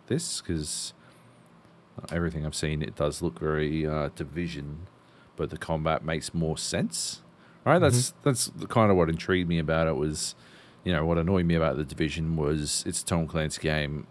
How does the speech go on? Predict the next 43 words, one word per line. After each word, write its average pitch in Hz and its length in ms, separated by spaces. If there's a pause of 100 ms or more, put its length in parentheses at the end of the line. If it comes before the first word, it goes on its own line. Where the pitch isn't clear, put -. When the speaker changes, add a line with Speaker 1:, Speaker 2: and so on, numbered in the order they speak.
(160)
Speaker 1:
and 76 300
everything 76 380
you 73 60
shoot - 320
takes 78 260
four - 300
hundred 71 280
bullets 73 280
to - 40
fucking - 300
kill, 65 320 (640)
uh, 69 320
and 67 120
that 69 200
just - 240
annoys 73 240
the - 60
fuck 85 260
out 64 140
of 53 60
me, 62 140
right? 82 240
'Cause 71 180
it's, - 480 (1080)
it's - 140
a - 20
Tom 82 200
Clancy 67 360
game, 53 300 (260)
and 71 140
these 71 180
are 65 40
just 73 260
humans. 67 640
It, 73 100 (300)
it - 140
shouldn't, - 360
it - 160
should - 160
just - 240
be 76 80
one 67 220
headshot - 340